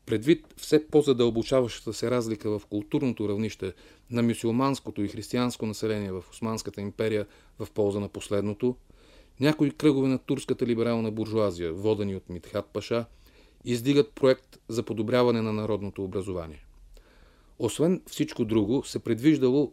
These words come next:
и сливане на мюсюлманските и български училища на територията на големия Дунавски вилоет. Целта е повече от ясна. Не само задоволяване на належащата вече нужда от решителен прелом в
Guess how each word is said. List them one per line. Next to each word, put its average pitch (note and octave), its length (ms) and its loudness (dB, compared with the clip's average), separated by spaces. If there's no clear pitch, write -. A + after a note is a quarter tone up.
и G#2+ 80 -6
сливане C3+ 440 2
на B2 120 2
мюсюлманските A#2+ 800 -2
и A2+ 60 -2
български G#2+ 500 -2
училища G#2 520 -4
на A2 120 -2
територията A#2 640 0
на A2 100 0
големия G#2+ 400 -2
Дунавски G2+ 420 -6
вилоет. F2 520 -8
Целта G#2+ 480 2
е A2+ 60 -2
повече G#2+ 420 -2
от G2+ 160 -4
ясна. F#2 300 -4
Не G2+ 160 -2
само B2+ 300 2
задоволяване C3 760 2
на A2+ 140 0
належащата A2 640 2
вече G#2 260 -2
нужда G#2+ 460 -2
от G#2+ 160 -10
решителен G#2+ 480 -4
прелом G#2 420 -2
в G2+ 140 -6